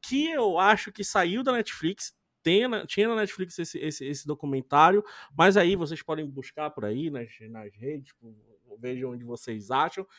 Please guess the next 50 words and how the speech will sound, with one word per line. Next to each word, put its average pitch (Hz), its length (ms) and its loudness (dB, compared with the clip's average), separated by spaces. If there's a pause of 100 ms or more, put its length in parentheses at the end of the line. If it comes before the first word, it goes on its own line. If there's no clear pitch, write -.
(220)
mas 160 220 -4
esse 196 240 2
documentário 208 500 -2
é 208 40 0
muito 233 240 -6
legal, 214 320 4
que - 120 -8
mostra 220 240 -2
muito 240 420 -2
disso 233 280 -6
que 254 80 -6
até 233 280 -2
a 240 40 0
gente 233 180 -4
comentou 247 440 -4
aqui, 208 440 -2
o 180 180 0
Gustavo 175 340 -4
comentou, 180 500 -4 (380)
comentou 180 280 0
de, 196 80 -4
o - 320 -20
cara 247 200 8
foi 294 300 8
entrando 285 760 8
lá 240 200 12
naquele 233 340 4
meio, 185 400 8
né, 180 400 4
e 180 180 -2
quando, 220 540 6
<laughs> 214 360 8 (160)
quando 202 200 6
ele 240 160 4
viu, 220 180 4
o 240 40 -4
cara 247 200 6
já 254 80 0
tava 254 180 -4
fazendo 240 340 -6
capas, 220 400 2
sei 220 100 0
lá, 196 140 2
capas 202 380 0
icônicas 214 680 2
de 196 140 0
discos, 190 720 -4
como 185 320 -2
do, 175 320 0
do 165 140 -8